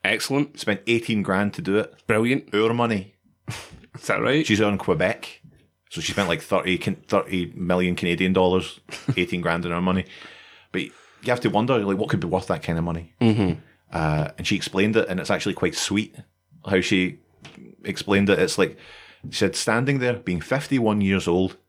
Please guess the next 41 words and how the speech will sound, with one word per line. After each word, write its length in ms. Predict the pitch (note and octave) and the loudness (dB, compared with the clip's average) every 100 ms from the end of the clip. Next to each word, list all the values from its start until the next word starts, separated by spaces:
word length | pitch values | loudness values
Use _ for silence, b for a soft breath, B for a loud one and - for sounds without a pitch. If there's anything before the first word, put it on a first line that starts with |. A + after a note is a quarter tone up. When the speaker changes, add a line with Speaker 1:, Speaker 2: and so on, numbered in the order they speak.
| _ | _
Speaker 2:
it 80 | F2 | -6
was 100 | F2+ | -2
like 140 | G2 | -2
I 60 | F#2 | 0
was 100 | E2+ | -2
beamed 380 | D#2+ A2+ A#2 F2+ | -2 -2 -2 -2
back 180 | F2+ - | -4 -2
to 60 | F#2 | -4
my 120 | E2+ | -4
nine-year-old 580 | F2 F#2 F#2+ F#2 F2+ D#2 | -2 0 0 0 0 0
girl's 260 | E2+ F2+ | 0 0
mind, 280 | G#2 G2+ F#2 b b b | 2 0 0 b b b
who 80 | F#2+ | -4
so 260 | - A#2 A#2+ | -2 0 2
often 280 | B2 A2+ F2 | 0 -2 -2
wished 280 | F#2 - | -2 -2
her 80 | - | -6
beloved 400 | D#2+ F2 G2 A2 | -4 -2 -2 -2
Captain 360 | - G2 - F2 | -4 -6 -4 -8
Kirk 340 | - E2 - _ _ _ | -6 -6 -8 _ _ _
would 120 | E2+ D#2 | -10 -2
bring 160 | F2+ | -2
her 100 | E2 | 0
aboard 300 | E2 F2+ F2 | -2 0 0
his 120 | E2 | -2
vessel. 400 | D#2 D#2 D#2 F#2 - - - | -2 -2 -2 -8 -10 -10 -6
Speaker 1:
Aw. 400 | G2+ F2 A2 A2 | -4 -2 -4 -4
Speaker 2:
All 200 | G#2+ A2 | 0 0
at 40 | |
once 240 | F2+ F#2 - | 0 -2 0
I 120 | E2+ | 0
was 120 | F2 | 0
on 100 | F2+ | -2
the 40 | D#2+ | -2
Enterprise. 540 | D#2 E2+ F2+ F2+ E2+ - | -4 -4 -2 -2 -4 -2
The 80 | E2 | -2
illusion 440 | E2 F2+ F#2 F#2+ | 0 0 0 -2
itself 400 | F2 - E2+ - | -2 -2 -2 -2
was 140 | E2+ | -4
the 160 | F2 F2 | -2 0
reward." 460 | E2 D#2+ E2 E2+ | 2 2 2 2